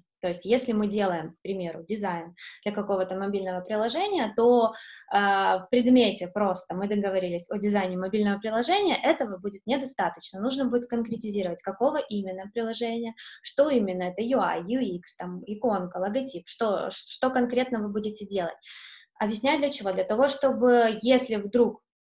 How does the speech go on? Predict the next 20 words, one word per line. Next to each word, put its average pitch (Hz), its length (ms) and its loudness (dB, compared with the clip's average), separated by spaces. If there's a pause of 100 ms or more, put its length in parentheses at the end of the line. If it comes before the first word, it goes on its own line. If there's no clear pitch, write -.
(120)
что-то 208 440 0
возникнет, 196 640 -2
и 185 40 -4
клиент 202 340 0
скажет: 190 380 -2
«Ты 196 60 -4
же 185 140 -6
мне 185 180 -4
обещал 175 440 -6
там 175 100 -14
что-то 180 320 -6
еще», 359 320 0
у 269 40 0
вас 240 160 2
будет 214 200 -2
договор, 294 320 2
где 226 120 0
будет 208 180 -4
четко 254 280 -4
прописано, 285 580 -4